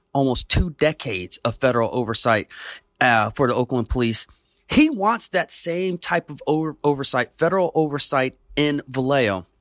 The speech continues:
Why? Because he's handled so many cases where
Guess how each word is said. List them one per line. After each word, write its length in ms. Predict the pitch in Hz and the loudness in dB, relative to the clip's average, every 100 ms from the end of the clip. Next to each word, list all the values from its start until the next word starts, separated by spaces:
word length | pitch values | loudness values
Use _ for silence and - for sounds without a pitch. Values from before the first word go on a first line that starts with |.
| _ _ _ _ _ - | _ _ _ _ _ 0
Why? 360 | 139 180 302 | 2 4 0
Because 320 | 262 175 208 196 | -4 -2 -2 0
he's 140 | - | -2
handled 460 | 196 220 208 147 - | -2 -2 -2 -4 -2
so 600 | - - 214 214 196 165 | 0 2 2 2 0 -4
many 420 | 143 185 202 170 | -4 -4 -4 -6
cases 760 | - - 247 349 - 131 127 - - - - - | -10 -6 -4 -2 -4 -4 -4 -8 -14 -18 -18 -14
where 640 | 143 165 170 156 156 | -4 0 0 2 0